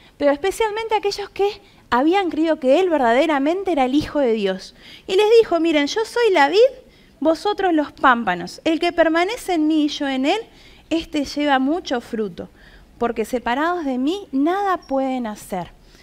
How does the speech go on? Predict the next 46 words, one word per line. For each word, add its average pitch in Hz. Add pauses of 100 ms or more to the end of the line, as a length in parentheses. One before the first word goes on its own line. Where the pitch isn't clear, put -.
(520)
Qué 539
palabras 254
raras, 262
una 302
vid, 302
un 320
pámpano, 294 (240)
pero 277
la 311
vid 415 (160)
es 392
la 349
planta 453
de 349
la 294
que 262
salen 381
las 285
uvas. 392
Pero, 349
¿saben? 508 (340)
Por 427
ejemplo, 523 (100)
las 330
frutas. -
A 294
ver, 262
tengo 466
muchos 370
chicos 285
acá 254
y 262
presentes. 214 (280)
Una 539
fruta, 156 (140)
por 370
ejemplo, 440
esta 440
tanjarina. 240 (840)
Esta 587
tanjarina, 349
para 294
que 254
sea 349
bien 440
sabrosa, 220